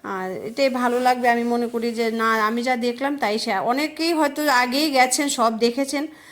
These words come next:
আর যারা দেখেননি ওরা নিশ্চয়ই যাবেন একদম। এটা খুব দেখাটা জরুরি জীবনের, একদম সত্যি কথা, জীবনের পরম সত্য এগুলো ঘাটগুলো।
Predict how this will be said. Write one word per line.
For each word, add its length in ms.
আর 180
যারা 260
দেখেননি 480
ওরা 160
নিশ্চয়ই 480
যাবেন 420
একদম। 520
এটা 180
খুব 260
দেখাটা 420
জরুরি 460
জীবনের, 420
একদম 300
সত্যি 460
কথা, 220
জীবনের 320
পরম 400
সত্য 420
এগুলো 380
ঘাটগুলো। 640